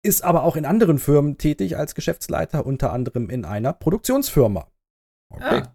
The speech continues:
Speaker 1: kann man, kann man machen.
Speaker 2: Respektable Solokarriere.
Speaker 1: Respektable Solokarriere. Der Kevin, der macht nicht so besonders viel, hat ein, zwei Songs rausgebracht. Alle Jungs übrigens auch, äh, im Fernsehen unterwegs, im Wesentlichen halt so Cameo-Auftritte, ne, so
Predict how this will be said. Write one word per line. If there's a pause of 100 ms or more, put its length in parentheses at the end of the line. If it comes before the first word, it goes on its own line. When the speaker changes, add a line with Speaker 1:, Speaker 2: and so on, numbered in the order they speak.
Speaker 1:
kann
man,
kann
man
machen. (320)
Speaker 2:
Respektable
Solokarriere.
Speaker 1:
Respektable
Solokarriere.
Der
Kevin, (380)
der
macht
nicht
so
besonders
viel,
hat
ein,
zwei
Songs
rausgebracht. (220)
Alle
Jungs
übrigens
auch,
äh,
im
Fernsehen
unterwegs,
im
Wesentlichen
halt
so (440)
Cameo-Auftritte,
ne,
so